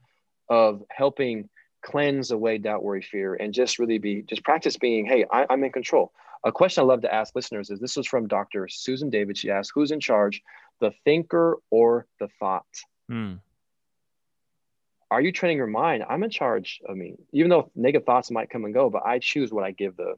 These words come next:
Speaker 1: Yeah.
Speaker 2: power to. So every time you notice a thought and come back to your breath, come back to this present moment, it's like doing bicep curls for your brain.
Speaker 1: Yeah.
Speaker 2: It's a mental workout. Now let's move through the Ha method.
Speaker 1: Okay.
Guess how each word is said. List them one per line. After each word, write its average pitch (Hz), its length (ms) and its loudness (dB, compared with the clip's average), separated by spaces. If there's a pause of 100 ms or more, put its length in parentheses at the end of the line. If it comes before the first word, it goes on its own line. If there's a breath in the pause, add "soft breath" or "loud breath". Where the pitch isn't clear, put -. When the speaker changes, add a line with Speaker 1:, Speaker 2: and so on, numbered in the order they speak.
Speaker 1:
Yeah. 98 300 -10
Speaker 2:
power 185 240 2
to. 98 300 -4 (280 loud breath)
So 139 240 2
every 180 240 4
time 208 280 0
you 156 40 2
notice 143 320 2
a 120 60 -4
thought 117 320 0
and 117 100 -10
come 113 200 -10
back 110 300 -2
to 120 60 -10
your 110 120 -6
breath, 98 280 -8
come 104 140 -12
back 107 380 -2
to 110 240 -2 (380)
this 123 180 0
present 117 280 0
moment, 127 320 0
it's 143 160 -2
like 147 200 2
doing 143 300 2
bicep 160 640 4
curls 139 520 0 (240 soft breath)
for 143 160 2
your 120 180 -4
brain. 104 300 -10 (340)
Speaker 1:
Yeah. 104 220 -10 (600)
Speaker 2:
It's - 120 -14
a - 20 -4
mental 131 240 -6
workout. 131 400 -6
Now 180 220 4
let's 214 160 2
move 170 260 0
through 143 400 -2 (220)
the 120 140 -6
Ha 127 260 -2
method. 98 400 -14 (360)
Speaker 1:
Okay. - 220 -10